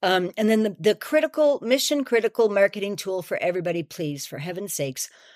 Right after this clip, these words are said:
your email signature is the most important. And your email signature can't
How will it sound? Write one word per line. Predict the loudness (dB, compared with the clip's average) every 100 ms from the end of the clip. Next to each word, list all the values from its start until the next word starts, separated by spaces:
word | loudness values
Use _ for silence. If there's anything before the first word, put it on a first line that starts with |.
| -20 _ -6
your | -2 -2 -6 -2
email | 4 4 4 2
signature | 0 -2 -2 -4 -6 -4 -4 -6 _ _ _
is | 2 4 2 -4 -8 _ -2
the | 0
most | 0 -2 -2 -6 -8 _ _
important. | -2 -2 -4 -6 -6 -10 -12 -12 -20 _ 0
And | 2 2
your | 0
email | 0 0 2 2
signature | 0 -2 -2 -6 -8 -12 -6 -4 -2
can't | -4 -6 -6